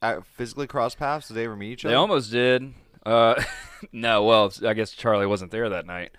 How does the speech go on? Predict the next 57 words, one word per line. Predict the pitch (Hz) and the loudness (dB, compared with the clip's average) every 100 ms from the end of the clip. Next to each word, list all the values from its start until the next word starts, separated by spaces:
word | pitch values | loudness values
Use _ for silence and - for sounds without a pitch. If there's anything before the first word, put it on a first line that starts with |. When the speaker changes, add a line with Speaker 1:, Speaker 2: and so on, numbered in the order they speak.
| - - _ | -20 -20 _
Speaker 2:
But | 101 107 101 98 - | -2 4 4 2 2
I, | 127 123 73 - _ 143 | 4 4 0 -6 _ -4
wait, | 147 151 139 | 0 2 0
wait, | 110 135 104 92 | 0 0 -2 0
hold | 139 127 | 4 4
on. | 104 107 | 2 -2
Give | 127 | 0
me | |
a | 120 | 0
bit. | 101 87 95 | 0 -8 -2
Give | 165 | 0
me, | 180 | 2
Speaker 1:
Oh, | - | 2
Speaker 2:
I'm | |
gonna | 131 - | 2 2
Speaker 1:
okay. | - | 2
Speaker 2:
get | |
Speaker 1:
Oh, | - | 0
Speaker 2:
into | |
Speaker 1:
we're | 156 | -4
not | 156 | -6
Speaker 2:
that. | - | -6
Speaker 1:
there | 120 | -8
yet. | 98 82 | -10 -6
Speaker 2:
Yeah, | 123 | -2
we're | |
Speaker 1:
Okay. | 139 | 2
Speaker 2:
not | 135 | 2
there | 117 101 | 0 -2
yet. | 92 90 | -6 -10
Speaker 1:
Okay, | 113 90 85 - | -12 -20 -20 -6
cool. | 110 | 0
Speaker 2:
Um, | 113 110 104 107 113 - | 2 2 0 -6 -12 -12
<laughs> | - 202 | -10 -12
no, | 127 139 113 | -4 -2 0
I | 131 | -2
just | 143 147 | -2 -4
Speaker 1:
<laughs> | |
Speaker 2:
wanted | 165 | -4
to | 139 | -4
tell | 147 127 | -2 0
you | 120 | 0
he's | 131 120 | -4 -4
on | 120 120 | -2 -2
the | 117 | 0
Iverson | 107 110 104 107 | 0 0 -4 -10
movie | 101 98 92 | -8 -8 -6
ranch. | 90 87 85 - - - | -6 -8 -10 -14 -18 -12
You | 113 | -10
Speaker 1:
Okay. | |
Speaker 2:
know. | 104 85 82 _ _ _ _ _ _ _ | -10 -10 -14 _ _ _ _ _ _ _
So | 127 | -6
in | 117 | -4
June | 120 160 | -2 -2
of | 165 | -2
nineteen | 147 147 165 156 | -4 -6 -8 -10
fifty-nine, | 151 151 147 127 107 98 95 101 | -6 -6 -4 -4 -2 -2 -6 -8